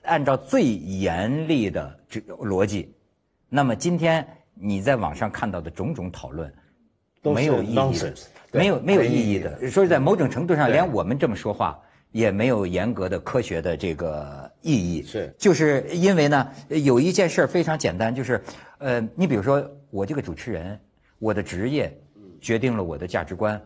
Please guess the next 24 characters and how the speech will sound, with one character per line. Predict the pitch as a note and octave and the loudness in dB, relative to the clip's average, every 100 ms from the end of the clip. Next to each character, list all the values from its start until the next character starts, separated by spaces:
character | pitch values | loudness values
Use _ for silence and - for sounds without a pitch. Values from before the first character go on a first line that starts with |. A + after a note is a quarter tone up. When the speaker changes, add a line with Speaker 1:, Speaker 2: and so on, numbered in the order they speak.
| - | -12
Speaker 1:
和 | - | -8
世 | G#2 - | -6 -4
界 | A#2 D#2 | -4 -6
观。 | D#2+ C#2+ - _ _ _ _ - | -8 -12 -16 _ _ _ _ -6
我 | B2 | -2
认 | A#2+ D3 | 0 0
为 | C#3 | -2
世 | C#3+ | -2
界 | A#2+ A2+ | -2 -4
是 | - | -2
由 | A2 A#2 | -2 -2
语 | F2 | -4
言 | D2+ E2 | -6 -8
组 | F#2+ D2 | -8 -12
成 | C#2 C2+ | -14 -18
的， | - | -10
我 | G#2+ | -6
现 | A2 C3 | -2 0
在 | C3+ | 0
越 | D#3+ A2 | 2 2
来 | E2+ | 0
越 | E2 | -4
相 | D2 D#2 | -6 -10
信， | D2+ - | -10 -12